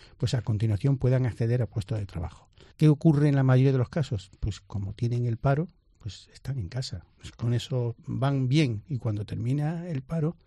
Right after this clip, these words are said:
van a buscar trabajo y no tienen ningún documento que le habilite para acceder a un puesto de trabajo. Nuestro objetivo es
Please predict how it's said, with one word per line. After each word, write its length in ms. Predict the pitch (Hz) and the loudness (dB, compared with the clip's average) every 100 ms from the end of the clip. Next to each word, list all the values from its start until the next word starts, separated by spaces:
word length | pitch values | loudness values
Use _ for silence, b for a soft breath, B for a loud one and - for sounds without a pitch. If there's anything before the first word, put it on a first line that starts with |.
| - | 0
van 160 | 123 131 | 4 4
a 60 | |
buscar 260 | 110 - 123 | 4 0 0
trabajo 420 | 127 127 - 139 | 0 0 0 -2
y 120 | 214 117 | 0 -2
no 140 | 120 | 0
tienen 300 | 131 135 127 | 0 2 2
ningún 560 | 117 117 131 135 135 147 - | 0 0 -2 -2 -4 -8 -4
documento 880 | 143 127 123 131 123 143 131 135 147 | 2 4 4 6 6 6 4 0 0
que 160 | 127 | -2
le 260 | 110 101 101 | -2 -2 -2
habilite 540 | - 98 107 127 131 135 | -2 0 4 2 4 2
para 180 | 131 107 | 2 0
acceder 320 | - 110 113 | 0 0 2
a 40 | |
un 100 | 117 | 2
puesto 260 | - - 107 | 0 -2 -4
de 80 | - | -6
trabajo. 340 | 92 95 107 b b - | -10 -10 -18 b b -4
Nuestro 240 | 113 - | -4 -2
objetivo 400 | 101 107 127 135 | -4 -2 2 2
es 160 | 147 | 2